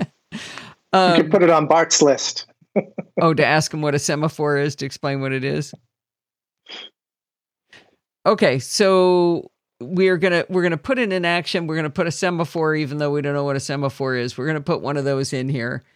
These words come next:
Speaker 2: And, uh, that's gonna lock this out so it can't run unless it's completed once before?
Speaker 1: Correct.
Speaker 2: So another, another part of the interface that confuses me. So you drag and drop these actions in. Okay, great. I've got a semaphore lock. I don't know what it is, but we're gonna throw one of those in there 'cause Mike tells me to.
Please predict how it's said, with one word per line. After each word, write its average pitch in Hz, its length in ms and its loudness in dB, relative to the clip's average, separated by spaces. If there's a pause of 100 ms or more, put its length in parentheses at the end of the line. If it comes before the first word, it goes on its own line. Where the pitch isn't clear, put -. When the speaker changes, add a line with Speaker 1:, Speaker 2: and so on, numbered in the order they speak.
(400)
Speaker 2:
And, 143 360 2
uh, 135 220 4
that's 160 340 0
gonna 147 220 0
lock 156 400 0
this 165 240 0
out 139 220 2
so 143 120 0
it 117 60 -6
can't 147 420 -2
run 139 360 0
unless 135 560 2 (100)
it's - 260 0
completed 139 600 -2
once 135 200 -2
before? 143 500 -2 (880)
Speaker 1:
Correct. - 420 0 (1300)
Speaker 2:
So 220 120 2
another, 247 320 0
another 277 260 2
part 277 200 2
of 226 60 -2
the 214 120 0
interface 180 400 0
that 156 80 -6
confuses 156 420 -2
me. 147 160 0
So 170 140 -2
you 165 100 2
drag 269 280 2
and 247 60 -2
drop 185 260 2
these 165 220 -2
actions 131 520 0
in. 104 240 -4
Okay, 139 320 0
great. 127 320 2
I've 127 120 0
got 185 140 2
a 202 80 4
semaphore 139 500 0
lock. 113 280 -2
I 151 140 4
don't 151 120 2
know 139 60 0
what 135 160 0
it 120 100 -6
is, - 160 -6
but 139 160 -2
we're 196 140 2
gonna 208 120 2
throw 170 240 2
one 151 160 0
of 143 60 0
those 139 220 0
in 131 100 -2
there 131 140 -2
'cause 131 200 -6
Mike 143 200 -2
tells 139 260 0
me 123 140 -6
to. 110 260 -6